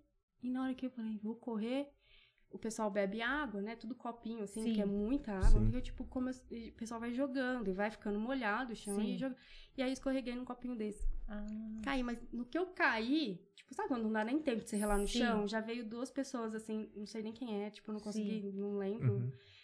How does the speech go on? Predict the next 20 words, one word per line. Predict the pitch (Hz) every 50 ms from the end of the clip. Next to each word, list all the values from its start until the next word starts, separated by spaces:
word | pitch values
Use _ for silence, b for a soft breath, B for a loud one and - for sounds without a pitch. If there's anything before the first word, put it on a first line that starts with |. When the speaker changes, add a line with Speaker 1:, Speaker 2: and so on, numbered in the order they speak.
| b b -
Speaker 1:
Já | 196 226 254
me | 262 277
levantou, | 262 254 247 226 226 247 247 240 - - 247 226 226 240 262 285 311 302 b b b b b b b
"Cê | - 294 285
tá | 285 294 294
bem? | 277 - 262 262 294 285
Cê | 302 294
tá | 302 285 269
bem?" | 220 220 233 233 240 254 285 330 370 359 320 254
E | -
continuou | - 277 269 262 - 269 240 247
correndo | - 285 262 233 247 247 254 262
comigo, | - - 240 240 262 285 269
eu, | 277 262 247 220 214 b b b b b b b
e | 269
eu | 269 262
continuei | - 277 277 - - 262 254 - -
Speaker 3:
Ah, | 170 180
Speaker 1:
correndo. | 277 254
Speaker 3:
corredores. | 151 151 196 180 165 165 175 - 143 - 294